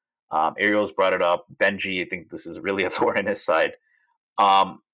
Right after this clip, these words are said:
you know, what do you think is the cause for the Knicks, um, getting back cut so much? 'Cause that's happened a lot more this year. Me personally, uh, I think we,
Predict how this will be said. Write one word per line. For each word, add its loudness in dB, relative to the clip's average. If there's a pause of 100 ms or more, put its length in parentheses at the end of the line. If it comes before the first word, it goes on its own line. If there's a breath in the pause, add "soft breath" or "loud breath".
(160)
you -10
know, 2
what 0
do 2
you -2
think -2
is -4
the -6
cause 4
for -4
the -4
Knicks, -4 (240)
um, -2 (240)
getting 0
back 4
cut 0
so -12
much? -4
'Cause -4
that's 0
happened 0
a 0
lot 0
more -2
this -6
year. -4 (480 soft breath)
Me -2
personally, -2
uh, 4
I 6
think 0
we, -2